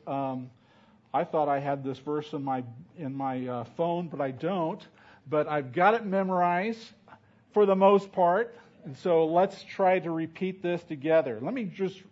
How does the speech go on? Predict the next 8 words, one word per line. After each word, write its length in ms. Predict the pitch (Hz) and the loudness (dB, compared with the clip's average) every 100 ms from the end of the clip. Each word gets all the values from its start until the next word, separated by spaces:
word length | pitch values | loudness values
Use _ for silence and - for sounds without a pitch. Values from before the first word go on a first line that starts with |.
| _ | _
repeat 400 | 175 151 - 175 | -14 -12 -12 -12
the 80 | 139 | -12
first 400 | - 156 160 - - | -10 -10 -10 -12 -12
three 200 | 151 135 | -8 -6
words. 400 | 135 120 107 - _ - - _ - | -8 -8 -12 -18 _ -20 -20 _ -12
"And 240 | 139 127 | -12 -12
Jesus 500 | 113 160 220 - 202 - - | -12 -10 -10 -10 -16 -16 -20
came." 560 | - 170 131 101 92 | -12 -10 -8 -10 -18